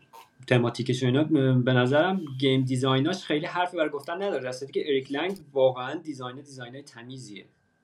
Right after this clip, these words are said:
بسیار تمیزه. یعنی، م، من فکر می‌کنم یکی از دلایل موفقیتش، اه، غیر از اینکه بزرگ فکر کردن و اینکه حالا مثلاً بازی رو به لحاظ پروداکشن دیگه کامل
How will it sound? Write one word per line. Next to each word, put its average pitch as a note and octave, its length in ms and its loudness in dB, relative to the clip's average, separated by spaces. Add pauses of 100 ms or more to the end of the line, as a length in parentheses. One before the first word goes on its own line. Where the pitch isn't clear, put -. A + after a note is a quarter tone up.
(120)
بسیار B2 680 4
تمیزه. A2+ 460 -2
یعنی، A#2 380 -2 (680)
م، A#2 60 -10
من A2+ 580 -2
فکر D#3 120 0
می‌کنم E3 240 4
یکی F3 240 4
از C#3 120 2
دلایل B2+ 360 -2
موفقیتش، B2 1120 -6 (680)
اه، A#2 380 -4
غیر D3+ 260 4
از C3 120 2
اینکه C3 260 0 (240)
بزرگ C3 380 -2
فکر A#2 200 -2
کردن B2 500 -4
و A#2+ 180 -6
اینکه A#2 260 -8
حالا A2+ 160 -6
مثلاً A2 340 -8
بازی A2 280 0
رو A#2 160 0
به A#2 60 -2
لحاظ A2 200 -2
پروداکشن A#2 600 -8
دیگه A#2+ 240 -8 (260)
کامل A#2+ 440 -2